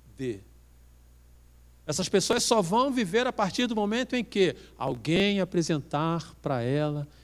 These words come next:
esse Jesus maravilhoso ao qual um dia alguém apresentou pra nós. E hoje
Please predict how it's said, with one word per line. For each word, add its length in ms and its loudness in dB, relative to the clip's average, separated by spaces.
esse 400 4
Jesus 600 -4
maravilhoso 760 -4
ao 140 -4
qual 340 -2
um 160 2
dia 560 -2
alguém 320 -2
apresentou 500 -8
pra 220 -6
nós. 300 -2
E 100 0
hoje 480 6